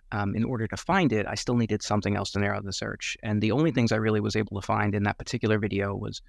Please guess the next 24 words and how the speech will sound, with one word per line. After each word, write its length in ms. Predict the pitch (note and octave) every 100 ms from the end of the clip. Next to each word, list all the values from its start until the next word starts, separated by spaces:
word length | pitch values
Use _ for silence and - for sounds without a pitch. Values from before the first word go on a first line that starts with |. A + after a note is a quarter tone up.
| - _ - -
one 600 | B2 A#2+ C3+ C3 B2+ G#2+ _ -
rather 340 | A2+ A2 A#2
blurry 380 | G#2 A2 A2+ A2
sign 420 | - A2+ G#2+ G#2+
that 140 | G#2+ -
said, 340 | A2 G#2+ G2+ -
uh, 180 | G#2+ G2+ - - G1+
some 220 | - A#2
unfamiliar 460 | A#2 A2 A2+ A2+ G#2+
name, 240 | A#2 A#2+
and 100 | A2+
then 100 | G#2+ G#2+
it 80 |
said 140 | - G2
factory, 720 | - G#2 G#2+ - G#2+ G2+ G2+ - _ - -
and 80 | G2+
I 40 |
was 120 | G#2
able 160 | A2 G#2
to 60 |
piece 200 | - -
together 300 | - G#2 G#2
what 100 | G#2
I 80 | F#2